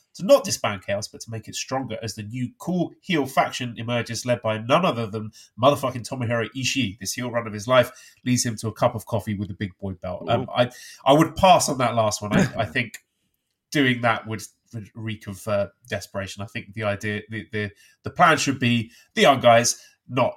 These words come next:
Speaker 1: <laughs> the guys who are, are pushing fifty. So, um, f-, I, I think Chaos should disband. I mean, if we're looking for someone to take that mantle, maybe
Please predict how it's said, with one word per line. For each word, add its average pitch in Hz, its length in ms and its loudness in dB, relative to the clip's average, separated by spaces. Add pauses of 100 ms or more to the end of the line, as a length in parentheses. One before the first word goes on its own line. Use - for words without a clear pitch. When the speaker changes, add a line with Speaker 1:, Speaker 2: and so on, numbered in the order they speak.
(140)
Speaker 1:
<laughs> - 140 -20
the 139 480 0
guys 135 220 6
who 120 120 -2
are, 107 180 -6
are 113 40 -2
pushing 104 480 -6 (100)
fifty. 101 380 -6
So, 117 260 0 (420)
um, 123 400 6 (1080)
f-, - 300 -8
I, 139 220 -6
I 160 100 6
think - 260 -4
Chaos 117 320 0
should 95 260 -10 (140)
disband. 98 400 -6
I 104 40 -10
mean, 113 160 -6
if 120 100 -10
we're 147 80 -2
looking 151 240 -4
for 120 100 -12
someone 185 320 -4
to 110 100 -12
take 120 240 0
that 104 160 -6
mantle, 104 300 -6
maybe 110 600 -6